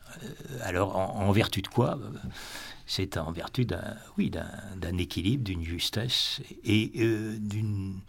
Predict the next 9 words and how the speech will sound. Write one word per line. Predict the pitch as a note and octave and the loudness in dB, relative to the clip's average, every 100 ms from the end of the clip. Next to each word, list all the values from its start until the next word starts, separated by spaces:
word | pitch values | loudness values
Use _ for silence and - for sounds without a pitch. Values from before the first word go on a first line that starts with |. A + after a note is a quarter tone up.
| - - - | -16 -20 -6
d'une | G2 G2 G2+ F#2 F2+ F2+ F#2+ - F#2 - | -2 2 2 2 0 -6 -8 -8 -10 -12
façon | - - G#2 F3+ | 4 8 8 8
de | E3 | 6
considérer | - G#2+ - G#2+ A2 A2 G#2 G2+ - - - - - - | 8 6 6 6 6 8 6 4 -2 -16 -18 -20 -18 -2
l'univers | G2+ G2 G#2+ A2 D3+ G3+ A2+ | 4 8 12 12 10 8 6
relativement | G#2+ A2+ A2+ A2+ C3 | 6 8 8 6 6
cohérente, | B2+ G2+ C#3+ F#3 F2+ - | 4 6 6 6 2 -4
n'est-ce | - - | -14 -10
pas ? | C3+ | -10